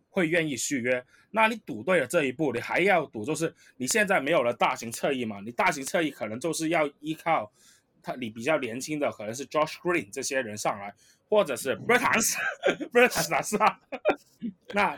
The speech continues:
不可能嘛。那所以说归根究底，就是你还是把东墙拆掉去补西墙。那不过他如果赌对了，我觉得是蛮有机会，但我不觉得这是一个很好的赌博了。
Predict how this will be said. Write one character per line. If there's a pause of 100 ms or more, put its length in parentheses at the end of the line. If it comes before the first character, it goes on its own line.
不
可
能
嘛。 (320)
那
所
以 (100)
说
归
根
究
底，
就
是 (280)
你
还
是
把 (140)
东
墙
拆
掉
去
补
西
墙。 (360)
那
不
过
他
如
果
赌
对
了，
我
觉
得
是
蛮
有
机
会，
但 (320)
我
不
觉
得
这
是
一
个
很
好
的
赌
博
了。